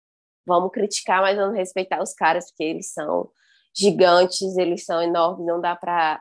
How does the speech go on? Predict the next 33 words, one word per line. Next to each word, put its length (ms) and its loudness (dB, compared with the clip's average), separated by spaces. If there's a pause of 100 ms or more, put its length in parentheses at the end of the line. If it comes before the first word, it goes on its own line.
pra 500 -4
você 280 -10
subest-, 520 -6
subestimar 640 0
do 100 -8
jeito 200 -2
que 80 -10
a, 340 -2
que 60 -10
a 80 -6
torcida 380 -4
vem 160 0
fazendo, 600 2 (440)
e 100 4
me 160 4
dói 180 6
muito, 380 2
era 180 2
esse 220 -4
o 80 -4
meu 180 -4
medo 360 -4
de 100 -20
que 80 -10
acontecesse 760 -8
com 120 0
o 40 -2 (320)
Xavi 360 -2
também, 300 -4
mas 300 -2 (160)
graças 520 2
a 160 -2
Deus 340 -6